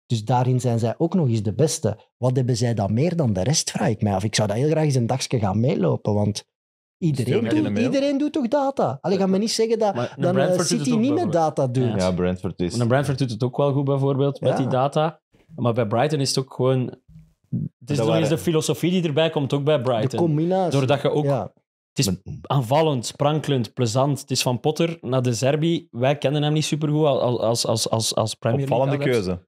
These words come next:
Speaker 3: Ja,
Speaker 1: Ja.
Speaker 3: niet, niet, geen, een keuze waarvan wij ook dachten, oké, van waar komt
Speaker 4: Hoe,
Speaker 3: dit?
Speaker 4: hoe komt het daar ineens bij?
Speaker 3: En, en die maakt die ploeg waarvan, waarvan onze mond al open viel, gewoon nog beter.
Speaker 4: Hm.
Speaker 3: En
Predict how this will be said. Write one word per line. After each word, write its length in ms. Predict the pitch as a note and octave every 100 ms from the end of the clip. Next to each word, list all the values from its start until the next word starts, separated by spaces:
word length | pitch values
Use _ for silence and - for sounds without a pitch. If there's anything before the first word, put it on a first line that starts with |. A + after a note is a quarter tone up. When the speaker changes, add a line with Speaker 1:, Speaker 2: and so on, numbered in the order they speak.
| _
Speaker 3:
Ja, 220 | - B2 D3+
Speaker 1:
Ja. 140 | A2
Speaker 3:
niet, 240 | C3 C#3
niet, 220 | C3 C3 A2+
geen, 480 | C3 B2 A2 F#2 _
een 140 | - A2
keuze 240 | B2+ C#3+
waarvan 300 | C#3+ A#2 A2+
wij 100 | G#2
ook 100 | B2
dachten, 380 | C3+ C#3 A#2+ F#2+
oké, 340 | G2+ - C#3+ G2+
van 140 | G2+
waar 140 | G2+ G2+
komt 220 | C3 D3+
Speaker 4:
Hoe, 100 | E3
Speaker 3:
dit? 0 |
Speaker 4:
hoe 200 | - A#2
komt 100 | A2+
het 140 | G2+
daar 260 | G#2 A2+ A2+
ineens 340 | G2+ F#2+ F2
bij? 280 | F2 E2 E2 - _
Speaker 3:
En, 280 | - G2+ A#2+
en 100 | B2
die 140 | B2+
maakt 240 | B2+ C3 G#2+
die 160 | B2+
ploeg 300 | A#2 C#3+ F3
waarvan, 600 | C#3 B2 A2+ A#2+ A#2 - _ _ _ _ -
waarvan 380 | B2+ G#2 A#2+
onze 180 | D#3 E3
mond 220 | E3 E3+
al 100 | E3
open 220 | E3 E3 D3
viel, 180 | D#3+
gewoon 240 | B2 B2+ A#2
nog 200 | A#2 G#2
beter. 440 | A#2+ D3+ C#3+ -
Speaker 4:
Hm. 140 | F#2+ F2+ _ _ _ _ _ _
Speaker 3:
En 460 | - A#2 A2+ A2